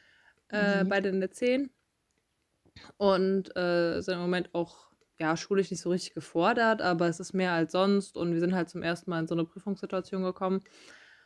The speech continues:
Speaker 1: Und ich wollte einfach mal fragen, wie du so mit Prüfungssituationen umgehst, weil ich hab da jetzt auch nicht so viel von mitbekommen und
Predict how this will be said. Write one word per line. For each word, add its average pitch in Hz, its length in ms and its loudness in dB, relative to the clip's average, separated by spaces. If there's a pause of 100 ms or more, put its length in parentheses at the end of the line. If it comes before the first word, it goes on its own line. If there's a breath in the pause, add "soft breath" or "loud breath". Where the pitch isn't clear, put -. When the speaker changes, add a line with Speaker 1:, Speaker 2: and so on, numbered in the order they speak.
(300 loud breath)
Speaker 1:
Und 220 140 0
ich 220 120 -2
wollte 262 200 2
einfach 240 240 -2
mal 247 100 -4
fragen, 233 640 0 (500)
wie 226 240 -2
du 240 220 -2
so 226 180 4
mit 208 200 4
Prüfungssituationen 254 920 -4
umgehst, 233 400 0
weil 196 100 2
ich 202 80 -6
hab 208 80 -8
da 196 80 -2
jetzt 196 140 -4
auch 202 80 0
nicht 196 200 0
so 240 140 -2
viel 254 200 -8
von 240 140 -6
mitbekommen 220 580 -2
und 185 400 0